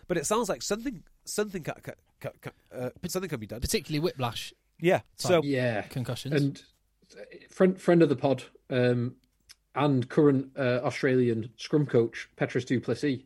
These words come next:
Speaker 3: does a lot of work. So he's a former physio, uh, and does all, and obviously, um, very experienced tight head prop. Does a huge amount of work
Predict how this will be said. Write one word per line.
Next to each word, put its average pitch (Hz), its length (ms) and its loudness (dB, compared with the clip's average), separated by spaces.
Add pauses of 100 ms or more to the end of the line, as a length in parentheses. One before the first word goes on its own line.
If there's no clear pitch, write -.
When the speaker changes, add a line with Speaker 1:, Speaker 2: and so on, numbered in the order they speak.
(120)
Speaker 3:
does 117 160 2
a 127 60 2
lot 143 500 -2
of 123 120 -2
work. 110 120 2
So - 100 -2
he's 127 100 2
a 117 60 -4
former 143 280 2
physio, 101 560 -2 (480)
uh, 117 240 0
and 117 160 -4
does 123 220 -4
all, 123 340 -4
and 127 260 0
obviously, 104 540 -2 (160)
um, 98 320 -4 (160)
very 123 400 4
experienced 104 560 -4
tight 110 160 -4
head 104 140 -10
prop. 120 280 -4 (480)
Does 120 140 -2
a 127 60 0
huge 156 500 -2
amount 131 200 -4
of 104 80 -8
work 104 220 -2